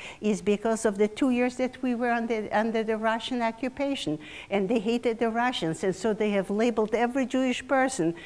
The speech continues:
as being a communist. Now I can tell you this, there were no communists in my village,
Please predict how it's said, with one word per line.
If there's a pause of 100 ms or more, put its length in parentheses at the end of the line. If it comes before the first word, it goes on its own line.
(180)
as
being
a
communist. (720)
Now
I
can
tell
you
this,
there
were
no
communists
in
my
village,